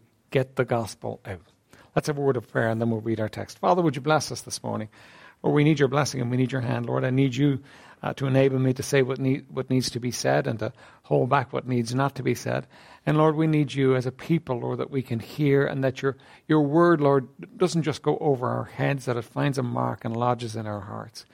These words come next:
And oh, Lord, we want to be changed. We want to be turned around. Lord, <clears throat> we dwell in the world, Lord, uh, <clears throat> all through the week, and we, and we come, Lord, and for, uh, a few short moments on a Sunday, Lord, your word has free reign. Blessed Spirit, would you take it now?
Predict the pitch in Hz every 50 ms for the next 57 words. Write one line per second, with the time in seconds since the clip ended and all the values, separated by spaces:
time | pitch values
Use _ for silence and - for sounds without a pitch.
0 | - - - - - - - - - _ - 139 143 147 151 156 151 151 143 143
1 | 151 151 147 143 127 127 123 - - 139 139 139 135 127 120 113 110 110 - -
2 | 131 127 131 127 123 123 131 123 - - 139 131 131 131 127 131 127 123 120 113
3 | 117 131 143 147 151 - - - 185 254 226 190 139 - - - _ _ _ _
4 | _ _ _ _ _ _ _ _ _ _ _ - _ - 147 143 123 143 180 175
5 | 165 160 151 147 135 139 147 147 147 147 143 123 117 117 120 123 - - - -
6 | - - - - - - - _ 151 143 - 135 - - - - - 180 214 220
7 | - - _ - - - - - _ - 151 156 151 - 143 151 139 135 131 139
8 | 143 143 143 - 143 135 131 135 - - - - - - 139 135 135 127 - -
9 | 147 165 165 160 165 156 151 147 143 143 131 135 127 127 - - 127 123 120 -
10 | - - - - - _ - 139 143 - - - - - - 180 185 165 - -
11 | 175 170 165 135 131 135 143 151 151 151 143 143 135 - 139 131 127 120 - -
12 | 147 147 147 139 131 127 123 127 127 123 113 135 131 123 127 135 139 139 113 135
13 | 131 - - - 139 135 127 120 120 123 123 127 - - 165 143 - 156 139 131
14 | - - - - 143 135 127 127 131 123 127 127 117 127 143 143 - - 147 147
15 | 127 - 120 - - 117 110 113